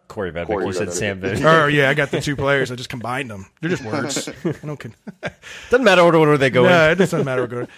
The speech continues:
Speaker 3: So if, if we do get rid, rid of Sam Cook and you bring in Vedvik, I think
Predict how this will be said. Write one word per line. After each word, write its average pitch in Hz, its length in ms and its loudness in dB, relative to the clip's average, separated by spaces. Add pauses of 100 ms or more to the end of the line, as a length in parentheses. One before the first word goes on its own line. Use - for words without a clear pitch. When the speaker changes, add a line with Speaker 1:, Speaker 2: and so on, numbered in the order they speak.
Speaker 3:
So 185 400 0
if, 185 240 -2
if 170 160 -2
we 180 80 -2
do 311 220 0
get 175 140 -4
rid, 156 280 0
rid 165 160 0
of 143 80 -4
Sam 143 300 -2
Cook 127 340 -6
and 139 220 -6
you 139 120 -4
bring 165 360 0
in 170 180 0
Vedvik, 127 480 -2
I 170 100 0
think 220 320 -4